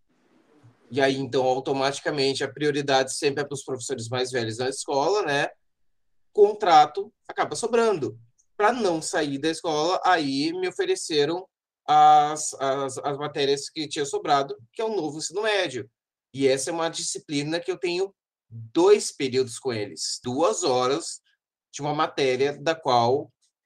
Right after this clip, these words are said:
eu não tenho nenhum conhecimento, sabe? Eu tô, assim, aprendendo de uma semana pra outra o que que dá de aula. Acho que o que, o que mais me irrita nessa história é justamente isso. Eu estou com uma matéria da qual eu não domino o meu conhecimento. Um aluno me faz uma pergunta, eu não sei responder a pergunta.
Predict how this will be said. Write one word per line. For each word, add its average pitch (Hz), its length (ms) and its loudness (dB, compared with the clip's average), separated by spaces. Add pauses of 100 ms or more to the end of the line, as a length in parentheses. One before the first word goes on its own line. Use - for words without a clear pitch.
eu 143 80 0
não 147 140 -6
tenho 139 200 -2
nenhum 165 560 0
conhecimento, 165 840 -4 (100)
sabe? 107 340 0
Eu 123 120 0
tô, 135 300 4
assim, 180 880 -2 (260)
aprendendo 156 440 -4
de 160 80 -8
uma 180 100 -2
semana 160 260 -4
pra 240 200 2
outra 208 280 6
o - 40 -10
que 208 100 -14
que - 80 -16
dá 220 140 0
de 285 120 -6
aula. 160 420 0 (440)
Acho - 180 -10
que 151 60 -12
o 143 40 -14
que, 160 180 -2
o - 20 -6
que 381 140 -8
mais 202 200 0
me 349 120 -4
irrita 202 340 -4
nessa 175 240 -2
história 165 300 -4
é - 20 -4
justamente 175 460 -8
isso. 143 160 -8
Eu - 20 -6
estou 175 220 -4
com - 80 -10
uma 208 140 0
matéria 175 460 0
da 185 120 -4
qual 160 260 0
eu 170 100 -2
não 170 200 -4
domino 208 500 0
o 392 60 -2
meu 381 160 2
conhecimento. 170 840 -4 (960)
Um 156 80 0
aluno 175 240 4
me 233 80 0
faz 208 220 0
uma 202 120 -2
pergunta, 180 500 0
eu 185 60 2
não 196 140 0
sei 208 140 0
responder 185 320 -2
a - 40 -8
pergunta. 117 400 -6